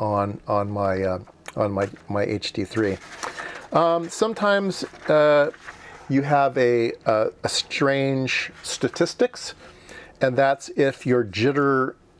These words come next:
uh, varies with a sine wave. A sine, the integral of a sine wave is gonna look something like this, where, uh, the sine wave goes up, and then it kinda stays there, and then it comes down, right? I mean,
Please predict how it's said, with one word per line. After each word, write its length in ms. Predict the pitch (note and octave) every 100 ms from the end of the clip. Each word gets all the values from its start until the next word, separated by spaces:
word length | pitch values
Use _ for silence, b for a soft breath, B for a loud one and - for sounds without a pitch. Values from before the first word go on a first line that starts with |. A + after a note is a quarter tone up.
| _ -
uh, 400 | B2 A#2 A2 A2+ _ -
varies 760 | B2+ A2 B2 D3 E3 C3+ A#2+ B2+
with 180 | A#2
a 60 | A2
sine 560 | - - C3 C#3 C3+ A2
wave. 420 | F#2+ E2+ F2 -
A 40 | -
sine, 520 | - C3+ C3 B2+ B2 B B
the 200 | - E3
integral 440 | D3 D3+ C3+ C#3 C3
of 100 | A2+
a 80 |
sine 320 | G#2 E3 D#3 D3+
wave 280 | D3 C#3+
is 120 | C3 A2+
gonna 180 | A2
look 200 | G#2+ A2+
something 340 | - A#2+ - G#2+
like 220 | G2+ F#2+
this, 480 | A#2 B2+ A#2 - - B B B B B B B -
where, 640 | C3 B2 A#2+ A#2 A2+ A2 -
uh, 400 | C3+ A2 G#2 G#2 C#4 _ _ _ _ _ _ _ -
the 120 | D3
sine 300 | B2 E3+ F3
wave 220 | E3+ C#3+ B2
goes 200 | A2+ G#2+
up, 380 | G#2+ F3+ - -
and 100 | C3+
then 80 | C3+
it 80 | C3+
kinda 180 | D3
stays 460 | C3 - D3+ D3+ C#3
there, 240 | D3+ C#3+
and 80 | C#3
then 80 | A#2
it 60 | G#2+
comes 180 | A#2
down, 340 | G#2+ B2 G#2 F2+
right? 220 | G#2+ G#2+ -
I 60 |
mean, 180 | B2 A2